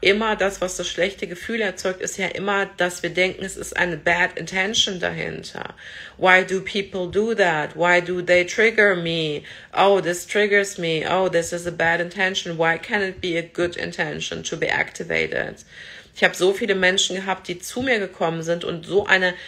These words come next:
heilsame Erfahrung gemacht haben, gerade weil sie gesagt haben, „Ich verstehe, also ich verstehe gar nicht, warum du so oft sagst, dass an-, dass du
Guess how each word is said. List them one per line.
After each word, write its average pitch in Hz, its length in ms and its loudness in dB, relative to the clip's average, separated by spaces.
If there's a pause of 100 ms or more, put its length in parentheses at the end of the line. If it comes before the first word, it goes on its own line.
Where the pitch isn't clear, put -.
(300)
heilsame 202 540 4
Erfahrung 220 520 0
gemacht 175 320 -6
haben, 175 140 -4
gerade 185 400 2
weil 214 220 6
sie 226 140 -4
gesagt 180 440 0
haben, 185 260 -2 (300)
„Ich 180 220 -2
verstehe, 208 600 2
also 156 400 0 (520)
ich 160 100 -8
verstehe 175 300 2
gar 190 120 2
nicht, 175 120 -6
warum 170 160 -4
du 170 80 -4
so 165 160 0
oft - 160 -4
sagst, 175 320 0
dass - 80 -10
an-, 165 220 -6
dass 156 180 -6
du 151 240 -8